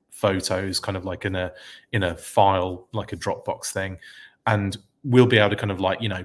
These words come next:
promo ourselves and use the images and all that kind of stuff, right? Um,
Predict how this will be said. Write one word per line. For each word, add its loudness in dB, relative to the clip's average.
promo 0
ourselves -4
and -8
use -6
the -6
images -8
and -10
all -8
that -4
kind -10
of -10
stuff, -12
right? -2
Um, 2